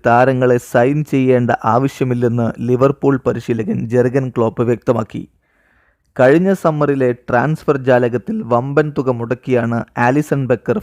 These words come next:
ഫാബിഞ്ഞോ, നബി കെയ്റ്റ, സർദാൻ ഷക്കീറി എന്നിവരെ ക്ലബ്ബ് സ്വന്തമാക്കിയത്. ഈ സീസണിൽ നിലവിൽ ഇംഗ്ലീഷ് പ്രീമിയർ ലീഗിൽ മാഞ്ചസ്റ്റർ സിറ്റിക്ക് പുറകിൽ രണ്ടാം സ്ഥാനത്ത് നിൽക്കുന്ന ലിവർപൂൾ ചാമ്പ്യൻസ് ലീഗിൻ്റെ ക്വാർട്ടർ ഫൈനലിൽ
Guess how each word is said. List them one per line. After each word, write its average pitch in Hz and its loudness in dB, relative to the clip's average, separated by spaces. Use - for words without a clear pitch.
ഫാബിഞ്ഞോ, 127 2
നബി 120 -2
കെയ്റ്റ, 127 0
സർദാൻ 131 2
ഷക്കീറി 123 0
എന്നിവരെ 117 -2
ക്ലബ്ബ് 120 -2
സ്വന്തമാക്കിയത്. 120 0
ഈ 143 2
സീസണിൽ 160 0
നിലവിൽ 139 2
ഇംഗ്ലീഷ് 143 0
പ്രീമിയർ 127 2
ലീഗിൽ 120 -2
മാഞ്ചസ്റ്റർ 131 0
സിറ്റിക്ക് 123 -6
പുറകിൽ 127 2
രണ്ടാം 135 2
സ്ഥാനത്ത് 123 -2
നിൽക്കുന്ന 120 -2
ലിവർപൂൾ 120 0
ചാമ്പ്യൻസ് 147 2
ലീഗിൻ്റെ 127 0
ക്വാർട്ടർ - -2
ഫൈനലിൽ 123 -2